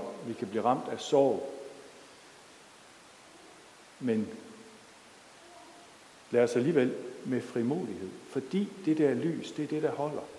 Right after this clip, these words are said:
Igennem alt mørke, igennem alt det, som sker. Lad os alligevel med frimodighed sætte overskriften tyve tyve, lysets år.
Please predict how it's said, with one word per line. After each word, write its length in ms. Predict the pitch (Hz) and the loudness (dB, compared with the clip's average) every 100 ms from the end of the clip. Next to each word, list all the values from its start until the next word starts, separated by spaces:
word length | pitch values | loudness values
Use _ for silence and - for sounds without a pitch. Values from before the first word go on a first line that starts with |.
| - - - - - - - - - - - | -18 -20 -20 -20 -20 -20 -20 -20 -20 -16 -10
Igennem 420 | 117 185 190 117 | 2 4 6 2
alt 200 | 123 120 | 0 -2
mørke, 320 | 110 113 - - - | -4 -4 -8 -10 -10
igennem 380 | - 175 151 120 | 0 2 2 0
alt 220 | 123 120 | -2 -4
det, 140 | 135 | -4
som 160 | 127 113 | -4 -8
sker. 300 | - 127 110 - - - - - - - - - - | -4 -4 -4 -6 -14 -18 -20 -20 -20 -20 -20 -20 -2
Lad 120 | 123 | 0
os 120 | 123 | 2
alligevel 360 | 139 170 151 - | 2 8 8 6
med 120 | 123 - | 2 2
frimodighed 580 | 131 135 175 113 120 120 | 2 4 4 2 0 0
sætte 280 | - 139 120 | 2 2 2
overskriften 680 | 113 135 - 107 - - - - - - - | 2 -2 -6 -10 -10 -12 -14 -18 -20 -20 -8
tyve 260 | - 120 | -2 0
tyve, 340 | 117 135 139 156 - | 0 2 2 2 -4
lysets 500 | 127 147 - 117 - | -4 -2 -2 -4 -2
år. 300 | 135 120 - | -2 -2 -4